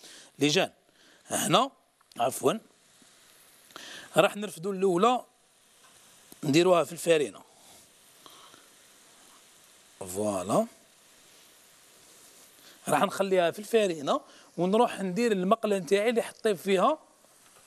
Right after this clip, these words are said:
باش ندير فيها شويه زيت، ها. ندير المقله اللي راح نطيب فيها لي كوردون بلو نتاوعي، ندير فيها الزيت نخليها تسخن بخاطش باش نربح شويه وقت، ها.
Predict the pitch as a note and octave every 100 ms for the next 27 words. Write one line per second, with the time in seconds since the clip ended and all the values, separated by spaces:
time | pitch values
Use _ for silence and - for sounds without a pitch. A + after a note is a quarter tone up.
0 | - _ _ _ - - D3+ C#3 E3 F3
1 | D#3+ G#3 A3 F#3+ D#3 A2+ F#2 F2+ - C#3
2 | - _ - - - - - - - C#3
3 | D#3+ F3 E3 D#3+ - D#3 C#4 F#3+ F3+ G#3
4 | - F#3 F#3 F3 - G#3 G#3+ G3+ G3+ E3
5 | F3 F3 E3 G3+ F3+ D#3 B2+ E3 D4 -
6 | - - - D3 F#3 F3 F#3 E3+ D3 G#3
7 | G3+ - F#3+ E3+ D3+ - - A3+ C#4+ -
8 | - - - - E3 - - - - D#3+
9 | F3 E3+ D#3+ G3+ - E3 B2 G2 D#2+ -
10 | C3 F#3+